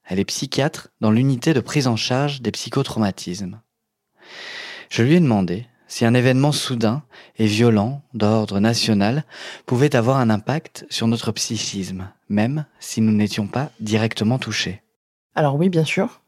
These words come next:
Speaker 2: Alors évidemment, c'est souvent moindre par rapport à quelqu'un qui est assisté en direct, mais le concept général, la, la, le problème général, c'est la, le, la notion de sécurité psychique. Pour la, le, le sujet de l'attentat, euh,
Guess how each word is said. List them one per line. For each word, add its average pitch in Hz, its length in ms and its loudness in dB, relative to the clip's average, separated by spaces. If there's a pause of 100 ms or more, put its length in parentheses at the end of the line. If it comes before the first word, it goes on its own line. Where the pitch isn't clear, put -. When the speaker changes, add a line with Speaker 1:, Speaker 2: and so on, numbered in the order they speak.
Speaker 2:
Alors 160 220 2
évidemment, 175 560 2
c'est 151 360 0 (260)
souvent 160 320 0
moindre 165 680 2 (260)
par 160 140 0
rapport 151 200 2
à 151 40 2
quelqu'un 156 340 0
qui 156 240 -2
est 139 80 2
assisté 151 560 -2
en 156 80 0
direct, 156 500 0 (360)
mais 170 140 2
le 160 100 4
concept 170 520 -2
général, 165 640 2
la, 151 540 0
la, 143 320 -4 (220)
le 151 80 -2
problème 185 280 0
général, 180 400 2
c'est - 220 0
la, 147 180 2
le, 156 240 0
la 151 140 2
notion 156 260 0
de 180 120 2
sécurité 165 460 0
psychique. - 480 -8 (520)
Pour 175 140 -2
la, 156 180 2
le, - 560 -6 (420)
le - 140 -12
sujet 180 240 -2
de 180 80 0
l'attentat, 160 560 0 (560)
euh, 156 600 2